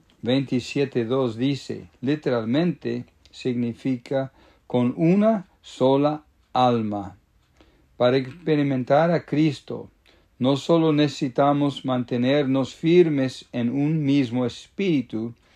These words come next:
sino que también necesitamos combatir unánimes junto con la fe del evangelio. Ser unánimes, o sea,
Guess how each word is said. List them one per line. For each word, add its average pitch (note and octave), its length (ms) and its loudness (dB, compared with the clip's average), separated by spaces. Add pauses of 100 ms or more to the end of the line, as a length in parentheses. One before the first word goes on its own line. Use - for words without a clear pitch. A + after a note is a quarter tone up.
(380)
sino C3+ 380 0
que C3+ 160 0
también C#3 540 2
necesitamos C#3+ 920 0
combatir B2+ 1120 0
unánimes A2+ 1080 -4 (680)
junto D3 560 -2
con C3 200 -2
la B2 160 0
fe B2+ 340 0
del A#2+ 200 -2
evangelio. A#2 600 -6 (720)
Ser F3 400 2
unánimes, C#3 960 0 (500)
o A#2+ 180 0
sea, A#2+ 580 2